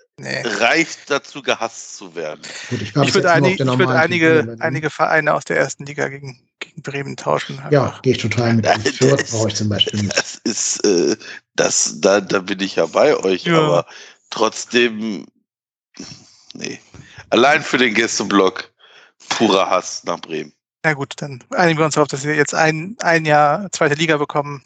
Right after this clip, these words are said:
Speaker 1: dafür und dann können sie wieder,
Speaker 2: Richtig.
Speaker 1: wieder kommen, wenn sie es schaffen.
Speaker 2: Das sehe ich nicht bei
Speaker 1: Nee,
Speaker 2: Bremen.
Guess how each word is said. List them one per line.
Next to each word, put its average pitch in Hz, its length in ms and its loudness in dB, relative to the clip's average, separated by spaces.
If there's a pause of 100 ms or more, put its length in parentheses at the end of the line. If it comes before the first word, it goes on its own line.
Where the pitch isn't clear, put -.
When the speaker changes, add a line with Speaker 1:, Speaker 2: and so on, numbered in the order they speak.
Speaker 1:
dafür 139 360 -6
und 131 140 -12
dann 131 220 -10 (1400)
können 143 180 -6
sie 135 80 -8
wieder, 131 180 2
Speaker 2:
Richtig. 87 300 -2
Speaker 1:
wieder 131 160 2
kommen, - 260 -6
wenn 143 120 -6
sie 135 60 -10
es 135 60 -6
schaffen. - 300 -8
Speaker 2:
Das 156 220 0
sehe 131 180 6
ich 107 200 0
nicht - 440 -2
bei - 80 2
Speaker 1:
Nee, 90 220 6
Speaker 2:
Bremen. 85 180 -4